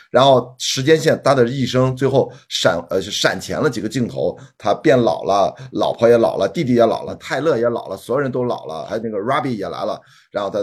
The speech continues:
拿了一个牌子，也就到这儿。所以诺兰选择他的一生，其实是从他，他十八九岁在剑桥，然后到后面，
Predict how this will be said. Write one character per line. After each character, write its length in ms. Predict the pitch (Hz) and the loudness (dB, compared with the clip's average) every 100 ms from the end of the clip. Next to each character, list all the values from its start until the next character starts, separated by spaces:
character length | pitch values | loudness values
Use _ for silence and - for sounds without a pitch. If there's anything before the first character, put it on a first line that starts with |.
| - | -6
拿 140 | 82 - | -14 -6
了 120 | 117 | -4
一 40 | |
个 80 | 104 | -4
牌 280 | 85 - - | -6 -8 -8
子， 180 | 95 95 62 | -6 -6 -8
也 80 | |
就 100 | 76 | -6
到 160 | 95 90 | -2 -2
这 120 | 80 | 0
儿。 100 | 101 | -4
所 180 | - 131 | -2 0
以 80 | 123 - _ - - | 0 -2 _ -18 -10
诺 240 | 165 208 131 | 2 6 6
兰 160 | 104 | 4
选 240 | 131 107 69 | 0 -2 -2
择 120 | 90 | -4
他 140 | 123 | 0
的 80 | 123 | 0
一 100 | 120 | 0
生， 240 | 92 110 | -2 -4
其 160 | 107 104 | -4 -6
实 80 | 110 | -6
是 140 | 113 | -6
从 260 | - 80 85 | -8 -6 -4
他， 80 | 95 | -2
他 160 | 101 | 0
十 200 | 101 - | -2 -2
八 180 | 113 117 | 0 0
九 160 | 117 76 | 0 -4
岁 260 | - 101 - - _ | -2 -2 -2 -12 _
在 180 | 120 101 | 0 2
剑 240 | - 117 | 2 -2
桥， 340 | 87 76 73 - _ _ | -2 -4 -4 -6 _ _
然 120 | - 82 | -6 -4
后 120 | 92 | -2
到 180 | - 80 | 0 0
后 180 | - | 0
面， 160 | 95 85 | -2 -2